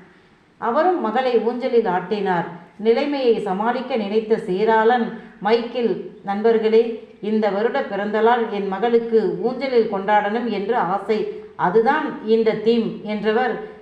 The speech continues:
மகளுடன் போட்டோ, வீடியோ எடுத்துக்கொண்டார். ஆதித்யாவும் ஆராவும் அவளின் இருபுறமும் அமர்ந்தபடி போட்டோ எடுத்துக்கொண்டார்கள். ஆரா ஜாடை காட்ட கதிரவன் அமர்ந்து கொள்ள, மறுபுறம் ஆரா இருக்க, நடுவே கயல். இதையெல்லாம் பார்த்து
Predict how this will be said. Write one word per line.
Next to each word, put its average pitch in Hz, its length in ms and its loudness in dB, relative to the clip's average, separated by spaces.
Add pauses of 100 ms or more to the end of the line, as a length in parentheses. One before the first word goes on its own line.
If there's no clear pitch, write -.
மகளுடன் 269 640 -2
போட்டோ, 226 320 4
வீடியோ 220 360 4
எடுத்துக்கொண்டார். 190 760 0 (420)
ஆதித்யாவும் 220 640 0 (120)
ஆராவும் 214 480 2
அவளின் 214 360 0
இருபுறமும் 262 680 0
அமர்ந்தபடி 214 640 -2
போட்டோ 233 260 0
எடுத்துக்கொண்டார்கள். 190 840 0 (340)
ஆரா 233 360 2
ஜாடை 196 420 4
காட்ட 220 360 0 (140)
கதிரவன் 233 480 0
அமர்ந்து 220 340 2
கொள்ள, 233 320 4 (360)
மறுபுறம் 262 560 0
ஆரா 220 320 4 (160)
இருக்க, 214 360 2 (160)
நடுவே 226 360 2 (100)
கயல். 190 300 -2 (300)
இதையெல்லாம் 220 600 2
பார்த்து 226 460 0